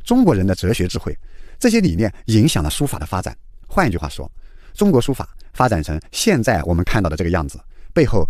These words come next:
是有无形的手在指引和推动的。这无形的手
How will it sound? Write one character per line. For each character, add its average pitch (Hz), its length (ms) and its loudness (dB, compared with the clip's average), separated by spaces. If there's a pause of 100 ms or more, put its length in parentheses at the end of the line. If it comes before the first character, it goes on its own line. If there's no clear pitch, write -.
是 147 180 2
有 101 200 2
无 110 180 2
形 139 120 2
的 135 120 4
手 - 280 -4 (120)
在 101 240 -4
指 107 240 -2
引 76 120 0
和 76 140 -4
推 139 220 6
动 123 120 2
的。 - 140 -8 (320)
这 165 180 2 (120)
无 127 180 4
形 147 160 2
的 151 60 2
手 76 200 -4